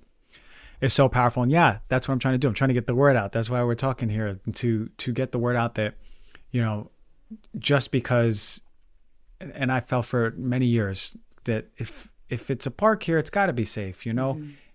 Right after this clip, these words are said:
Speaker 1: Uh, the E P A did its job. My town did its job. Absolutely not true. The E P A has many loopholes. The F D A has many loopholes. This we know. I've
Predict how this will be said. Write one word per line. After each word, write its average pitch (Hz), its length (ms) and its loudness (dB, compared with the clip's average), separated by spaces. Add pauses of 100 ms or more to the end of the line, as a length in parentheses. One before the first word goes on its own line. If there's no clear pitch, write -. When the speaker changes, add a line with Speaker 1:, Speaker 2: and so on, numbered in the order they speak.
Speaker 1:
Uh, 107 340 -2 (160)
the 123 500 -2
E 160 120 2
P 156 200 -2
A 143 100 4
did 120 160 0
its 107 140 -4
job. 95 420 -6
My 107 180 -2
town 143 340 0
did 117 120 -2
its 101 140 -10
job. 98 300 -10 (420)
Absolutely 139 360 2
not 104 160 -2
true. - 180 -12 (1200)
The 127 80 2
E 135 80 4
P 131 160 0
A 123 60 6
has 117 160 2
many 117 180 2
loopholes. 110 640 -2
The 104 80 -2
F 107 100 -6
D 113 120 -2
A 107 40 -2
has 107 140 -4
many 107 160 -4
loopholes. 107 440 -4
This 113 160 -2
we 117 120 2
know. 104 180 0
I've 95 260 -8